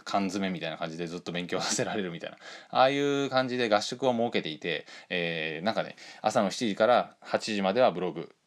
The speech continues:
えー、八時から九時まではコンテンツ作成みたいな感じで、どんどんどんどん組み込んでいくんですよ。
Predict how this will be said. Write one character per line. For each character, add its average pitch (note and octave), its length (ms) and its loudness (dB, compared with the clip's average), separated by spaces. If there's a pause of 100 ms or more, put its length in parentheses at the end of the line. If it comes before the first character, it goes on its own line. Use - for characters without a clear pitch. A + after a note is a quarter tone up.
(160)
え F2+ 180 0
ー、 - 20 2
八 - 300 -6
時 F#2+ 80 -4
か A2+ 120 6
ら G2+ 100 6
九 G#2+ 160 -4
時 G2 80 -4
ま F2 100 0
で G2 80 4
は A2+ 100 6
コ F#2+ 140 -4
ン F#2+ 60 -4
テ F#2+ 100 -2
ン F2+ 60 -4
ツ - 60 -10
作 - 200 -2
成 - 280 -2
み G2+ 100 -4
た G2+ 60 2
い - 20 4
な F2+ 80 -2
感 F2 140 0
じ E2+ 80 -8
で、 G2 200 4 (200)
ど D3 100 0
ん C3 40 2
ど G#2+ 100 4
ん G#2 40 0
ど A2+ 100 2
ん G#2 40 0
ど F2+ 60 0
ん E2 40 -4
組 B2+ 200 -2
み - 40 -2
込 C3 100 4
ん - 20 0
で E2 80 -2
い D2+ 40 -6
く - 80 -12
ん D2+ 60 -10
で D2 80 -14
す - 80 -12
よ。 - 80 -14